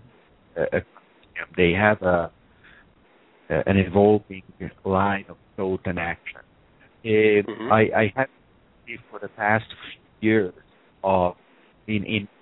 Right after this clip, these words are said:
Speaker 1: what is called the, the Internet of Things, the next generation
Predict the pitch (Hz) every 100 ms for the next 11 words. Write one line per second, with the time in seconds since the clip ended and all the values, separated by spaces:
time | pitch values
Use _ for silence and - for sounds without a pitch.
0 | _ 107 113 - - 98 98 _ _ _
1 | - 80 90 95 107 - 104 95 92 _
2 | - 107 78 65 _ _ _ _ _ _
3 | _ 107 98 107 104 - - _ 107 95
4 | 95 98 101